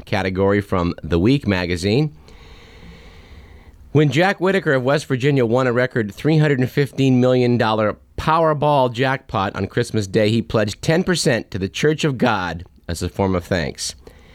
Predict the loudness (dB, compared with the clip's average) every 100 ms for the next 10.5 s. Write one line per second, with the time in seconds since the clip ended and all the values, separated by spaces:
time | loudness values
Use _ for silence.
0 | -20 -20 -6 -2 0 0 0 0 0 0
1 | 2 0 0 2 2 2 0 -6 _ -2
2 | 2 2 2 0 0 -4 -4 -14 -20 -8
3 | -4 -2 0 -2 -4 -2 0 0 -2 -4
4 | -12 _ _ 0 2 2 -2 0 0 0
5 | 0 0 0 0 -2 -2 0 0 -2 -4
6 | -20 -20 -4 0 2 2 2 2 2 2
7 | 2 0 -2 0 0 2 0 -2 -2 0
8 | 2 2 2 0 0 0 2 2 2 0
9 | -6 -2 -2 -2 -4 -4 -4 -4 -4 0
10 | 2 2 2 0